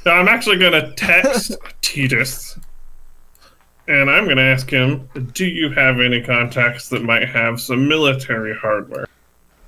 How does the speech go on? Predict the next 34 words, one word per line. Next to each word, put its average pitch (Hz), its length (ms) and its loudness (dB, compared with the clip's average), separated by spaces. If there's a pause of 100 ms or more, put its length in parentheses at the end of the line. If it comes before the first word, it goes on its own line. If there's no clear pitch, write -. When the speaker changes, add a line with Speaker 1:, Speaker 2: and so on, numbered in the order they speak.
(1200)
Speaker 2:
I 185 200 0
was, 175 360 -6 (100)
I'm 214 320 0
going 226 260 0
to 196 100 -6
text - 600 -6
Grifter 165 440 -4
back. 147 380 -4
I 151 180 -4
was 143 300 -8
just 180 500 -2
about 160 500 -4
to 160 100 -12
go 147 400 -6
that 139 300 -4
direction. 131 640 -8 (680)
I 139 140 -2
need 185 320 2
to 190 60 2
pick 175 280 -4
up 160 160 -2
some 139 260 -4
new 151 240 2
hardware. 120 640 -6 (540)
<gasps> 151 320 -6 (460)
Speaker 1:
Well, 139 360 4
uh, 139 160 4 (120)
can 135 200 4
I 135 100 6
send 135 320 4
you 143 200 2
a 147 40 2
shopping 131 480 0
list 107 180 0